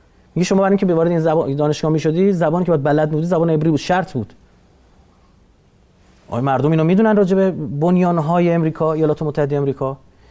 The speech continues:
این جریان پیوریتن حالا در امریکا آرام آرام قدرت می‌گیره،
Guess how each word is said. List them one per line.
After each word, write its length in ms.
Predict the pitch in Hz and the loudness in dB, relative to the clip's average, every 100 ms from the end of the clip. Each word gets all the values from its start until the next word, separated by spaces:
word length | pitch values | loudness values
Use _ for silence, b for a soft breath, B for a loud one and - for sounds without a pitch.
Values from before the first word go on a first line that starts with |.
| b b b _ | b b b _
این 440 | - 269 302 190 165 | 0 0 0 -4 -2
جریان 600 | 170 175 170 175 170 165 | 0 2 4 2 2 0
پیوریتن 600 | 160 - 175 170 185 240 | -2 0 2 2 0 0
حالا 180 | 214 226 | 2 2
در 160 | 233 | 2
امریکا 220 | 180 165 185 | 2 0 2
آرام 340 | 151 131 131 | 2 0 0
آرام 180 | 120 147 | 0 0
قدرت 420 | 113 - - - | -2 -4 -12 -14
می‌گیره، 260 | 87 95 | -16 -14